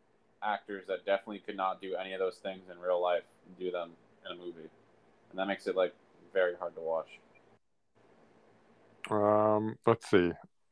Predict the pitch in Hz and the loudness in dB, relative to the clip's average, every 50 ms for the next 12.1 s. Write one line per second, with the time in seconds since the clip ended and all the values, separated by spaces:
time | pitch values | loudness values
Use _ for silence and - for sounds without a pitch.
0 | - _ - 127 113 104 104 - - 107 110 123 127 139 143 - - - 131 123 | -16 _ 2 6 6 6 6 6 6 10 12 12 12 12 12 10 4 0 2 2
1 | 123 120 113 101 101 101 101 101 101 98 98 - - _ - 98 - - 95 92 | 2 2 2 4 4 4 4 2 0 -2 -6 -12 -18 _ -8 -8 -2 2 2 4
2 | 90 90 92 90 90 90 95 107 - _ _ - 107 - - 95 90 92 92 - | 4 2 2 0 -2 -2 -6 -8 -10 _ _ 0 2 4 4 4 4 4 4 4
3 | - 90 85 85 85 85 85 - - - _ _ _ _ _ _ _ _ _ _ | 4 4 6 6 6 4 4 2 -2 -10 _ _ _ _ _ _ _ _ _ _
4 | _ _ _ _ _ _ _ _ _ _ _ _ _ _ _ _ _ _ _ _ | _ _ _ _ _ _ _ _ _ _ _ _ _ _ _ _ _ _ _ _
5 | _ - 143 123 113 107 - - - - - - - 98 92 98 104 104 104 101 | _ -20 -20 -18 -16 -16 -16 -18 -18 -16 -12 -4 2 6 10 10 12 12 12 12
6 | 107 101 92 90 92 92 95 95 98 98 - - - _ _ _ _ _ _ _ | 12 12 12 12 10 10 10 8 6 2 -2 -8 -16 _ _ _ _ _ _ _
7 | _ _ _ _ _ _ _ _ _ _ _ _ _ _ - - - _ - _ | _ _ _ _ _ _ _ _ _ _ _ _ _ _ -20 -20 -20 _ -20 _
8 | - - 107 101 110 123 131 135 135 120 117 117 113 113 107 - - - 104 101 | -6 4 8 10 12 12 12 12 12 10 10 10 10 10 6 2 2 4 6 6
9 | 104 107 104 104 101 98 98 98 98 95 - - _ - 101 113 113 101 87 87 | 6 4 2 2 2 2 2 2 0 -4 -8 -2 _ 4 4 4 4 2 2 2
10 | 87 87 85 - - - - - 104 92 85 - - - 98 101 107 - 117 107 | 2 0 0 -4 -10 -10 -6 -4 -4 -4 -4 -4 0 2 2 4 6 6 6 4
11 | 101 - - 147 156 - 143 139 - - - 131 127 - - - 85 82 - 80 | 4 4 2 2 4 4 4 4 4 6 6 6 6 6 2 0 0 0 0 -4
12 | 80 | -8